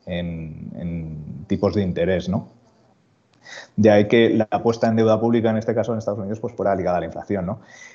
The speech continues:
Y en Europa es un poco similar, ¿no? Y, y concretamente la italiana, pues, eh, simplemente porque, eh, ¿por qué italiana? Eh, porque es el país más desfavorecido en primas de riesgo, eh, pero que se ve igualmente afe-,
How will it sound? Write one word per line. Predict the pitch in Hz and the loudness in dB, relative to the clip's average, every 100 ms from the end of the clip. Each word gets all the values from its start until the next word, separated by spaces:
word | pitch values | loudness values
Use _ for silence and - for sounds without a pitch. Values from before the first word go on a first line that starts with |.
| _ | _
Y | - | 4
en | 113 | 6
Europa | 123 139 | 6 6
es | 151 | 2
un | 151 | 0
poco | 147 151 | 0 0
similar, | 170 110 98 120 107 | 0 -2 2 2 4
¿no? | 120 | 4
Y, | 120 107 | 2 0
y | |
concretamente | 101 101 120 127 131 135 | -4 -2 0 0 0 -2
la | |
italiana, | 127 127 135 143 147 - | 0 2 2 0 -2 -4
pues, | 110 - | -8 -8
eh, | - 98 | -12 -14
simplemente | - 110 117 | -10 -6 -4
porque, | 127 107 98 - - - - - | 0 0 -2 -6 -18 -20 -20 -18
eh, | 50 - - - - _ _ | -16 -14 -14 -14 -18 _ _
¿por | - 110 | -4 -2
qué | 127 | 0
italiana? | 127 117 131 113 92 - | 2 4 4 2 -2 -6
Eh, | 104 | -8
porque | - 101 113 | -6 -4 -2
es | 113 - - _ _ _ | -2 -4 -18 _ _ _
el | 107 107 | -4 2
país | 107 120 117 - - | 6 6 4 0 -8
más | 110 120 | 0 0
desfavorecido | 120 - 117 117 113 117 143 123 98 | 0 -2 0 2 0 0 2 4 2
en | 95 95 92 92 | -2 -8 -10 -10
primas | 110 110 117 | -6 -2 0
de | 113 | 2
riesgo, | 113 131 135 135 170 - | 2 2 2 2 0 0
eh, | 107 101 | -4 -6
pero | 110 98 | -4 -6
que | 92 | -6
se | - | -8
ve | 82 110 | -4 0
igualmente | 120 120 120 120 120 | 2 2 2 0 0
afe-, | 117 - 117 | 0 -2 -6